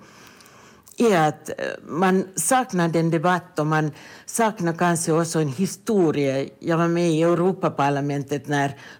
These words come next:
tvåtusenfjorton, när Ukraina-problemet kom upp och, och,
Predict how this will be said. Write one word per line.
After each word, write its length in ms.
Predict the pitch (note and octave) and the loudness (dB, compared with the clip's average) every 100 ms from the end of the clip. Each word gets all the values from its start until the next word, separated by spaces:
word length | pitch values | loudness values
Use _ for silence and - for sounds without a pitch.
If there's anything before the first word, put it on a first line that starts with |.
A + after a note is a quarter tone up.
| - | -6
tvåtusenfjorton, 1200 | D#3 D3 D3+ D3 D#3 D3 - D#3+ D3 C3+ - C#3 | -2 -2 -2 -4 -4 -4 0 2 2 -2 -6 -4
när 380 | C#3 C#3 C#3 - - | -2 -2 -4 -8 -8
Ukraina-problemet 3000 | - D#3+ - D3 C#3+ C#3+ C#3 - - - - - - - - - - - - - - - - D#3 D3+ D3+ D3 D3 - | -6 -4 -2 0 0 -2 -4 -8 -18 -20 -20 -20 -20 -20 -20 -20 -20 -20 -20 -14 -14 -14 -2 2 4 4 2 -2 -6
kom 240 | - E3 A3+ | 0 2 4
upp 440 | D4 - - - | 2 -2 -8 0
och, 340 | D3+ C#3+ - | 2 2 2
och, 460 | D#3 D3+ - - | 2 2 0 -4